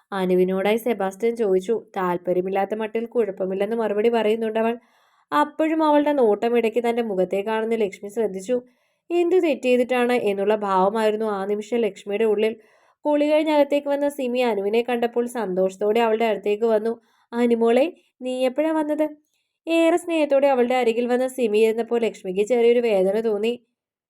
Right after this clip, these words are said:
താനിവിടെ വന്ന് ഈ നിമിഷം വരെ തന്റെ മുഖത്തേക്കൊന്ന് നോക്കുക പോലും ചെയ്തിട്ടില്ല ആള്. "ഞാൻ വന്നതേ ഉള്ളൂ ചേച്ചി,"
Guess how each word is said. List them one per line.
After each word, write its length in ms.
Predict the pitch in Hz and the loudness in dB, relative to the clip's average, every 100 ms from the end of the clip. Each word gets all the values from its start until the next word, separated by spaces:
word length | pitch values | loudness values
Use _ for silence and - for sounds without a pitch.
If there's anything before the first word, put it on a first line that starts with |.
| _ _ - | _ _ -4
താനിവിടെ 520 | 185 180 180 185 202 | -2 0 0 2 2
വന്ന് 220 | 208 208 | 2 2
ഈ 60 | 214 | 0
നിമിഷം 440 | 220 196 190 214 | 0 -2 -4 -2
വരെ 160 | 214 220 | 0 0
തന്റെ 240 | 226 214 | -2 -2
മുഖത്തേക്കൊന്ന് 640 | 220 202 196 202 202 214 220 | -2 -2 -2 -2 -2 -2 0
നോക്കുക 400 | 214 185 185 214 | 0 0 0 0
പോലും 260 | 240 233 233 | 2 2 2
ചെയ്തിട്ടില്ല 520 | 226 214 214 220 233 | 2 0 0 -2 0
ആള്. 240 | 226 220 233 233 _ _ _ _ - | 2 2 0 -6 _ _ _ _ -6
"ഞാൻ 200 | 294 285 302 | 0 2 2
വന്നതേ 340 | 302 294 285 | 2 4 4
ഉള്ളൂ 200 | 294 277 | 4 2
ചേച്ചി," 380 | 277 262 262 | 0 -4 -4